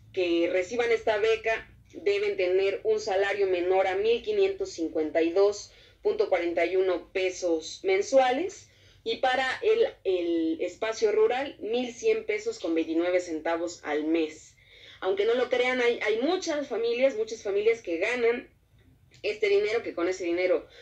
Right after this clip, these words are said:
sobreviven, y por eso es que el gobierno federal ve importante que estas becas se hagan universales,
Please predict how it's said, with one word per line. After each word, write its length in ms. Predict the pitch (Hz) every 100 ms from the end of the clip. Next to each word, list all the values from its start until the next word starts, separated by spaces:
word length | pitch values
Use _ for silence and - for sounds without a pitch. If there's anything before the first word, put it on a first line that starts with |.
| -
sobreviven, 800 | - 311 294 302 254 220 247 285 - -
y 60 | -
por 220 | - 220
eso 260 | 247 247 226
es 320 | 226 226 - _ -
que 80 | 370
el 60 |
gobierno 380 | 180 190 - 220
federal 480 | 214 180 180 196 190
ve 140 | 214
importante 800 | 220 226 247 - 202 190 190 202 - - - - _
que 80 | -
estas 240 | 202 208 180
becas 300 | 196 - -
se 140 | 170
hagan 340 | 175 175 170 -
universales, 1080 | 170 170 170 170 247 254 320 381 370 -